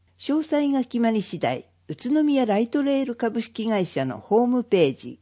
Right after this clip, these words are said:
等でお知らせします。お楽しみに。詳細は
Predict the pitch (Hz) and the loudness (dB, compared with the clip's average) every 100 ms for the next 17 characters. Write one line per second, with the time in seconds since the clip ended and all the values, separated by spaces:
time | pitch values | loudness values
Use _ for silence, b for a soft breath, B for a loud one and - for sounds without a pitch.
0 | - 294 285 139 117 - 156 165 143 - | -6 -4 -2 -2 -4 -6 -4 -4 -6 -10
1 | 135 - - - _ _ _ _ _ _ | -12 -12 -18 -20 _ _ _ _ _ _
2 | _ _ _ _ - 262 285 269 226 220 | _ _ _ _ -2 0 0 0 0 2
3 | 180 165 - _ _ _ _ _ _ _ | 2 0 -6 _ _ _ _ _ _ _
4 | _ _ _ _ - 277 302 - 277 240 | _ _ _ _ -4 -2 0 0 0 0
5 | 220 190 | 0 -2